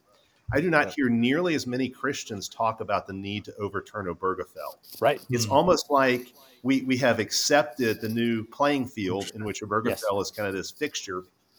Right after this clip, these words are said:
Speaker 3: Yeah.
Speaker 1: I think that's a huge mistake. Uh, I think Christians need to be wor-, you know, we need to be working at undoing Obergefell for all of those reasons. So you, you tied this in with the gospel, and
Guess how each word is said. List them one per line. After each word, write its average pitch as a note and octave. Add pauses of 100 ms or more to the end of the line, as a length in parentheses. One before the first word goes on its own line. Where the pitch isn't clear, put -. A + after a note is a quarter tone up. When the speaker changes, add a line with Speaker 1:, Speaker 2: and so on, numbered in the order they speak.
(360)
Speaker 3:
Yeah. B2
Speaker 1:
I D#3
think F3
that's B2+
a G#2+
huge C3
mistake. - (420)
Uh, G2
I B2
think D3+
Christians C#3
need A2+
to G#2+
be G#2+
wor-, G#2 (120)
you A2
know, G2
we A2
need C3
to A#2
be A2
working G#2
at F#2
undoing G#2
Obergefell G#2
for -
all D#3
of C3+
those G2+
reasons. A#2+
So G#2+
you, E3+ (260)
you G3+
tied G#3
this C3
in C3+
with G#2
the G2
gospel, G#2+
and A2+